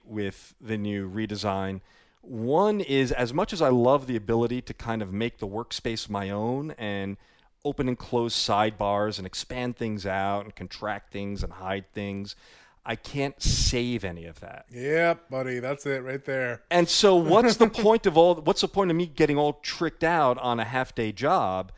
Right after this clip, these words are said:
Speaker 1: if I just gotta recreate it for the next job that comes along, you
Speaker 2: You're,
Speaker 1: know?
Speaker 2: you, that is, that is the great point. And I, I, I, I thought that exact same thing. I mean, there's gotta be some level of,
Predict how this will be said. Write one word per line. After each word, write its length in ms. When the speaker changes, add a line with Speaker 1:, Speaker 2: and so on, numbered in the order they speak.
Speaker 1:
if 460
I 120
just 220
gotta 160
recreate 600
it 140
for 140
the 100
next 240
job 220
that 140
comes 220
along, 400
you 60
Speaker 2:
You're, 220
Speaker 1:
know? 140
Speaker 2:
you, 120
that 260
is, 320
that 240
is 180
the 120
great 320
point. 260
And 100
I, 60
I, 180
I, 120
I 60
thought 240
that 280
exact 540
same 300
thing. 300
I 40
mean, 140
there's 160
gotta 240
be 220
some 600
level 640
of, 600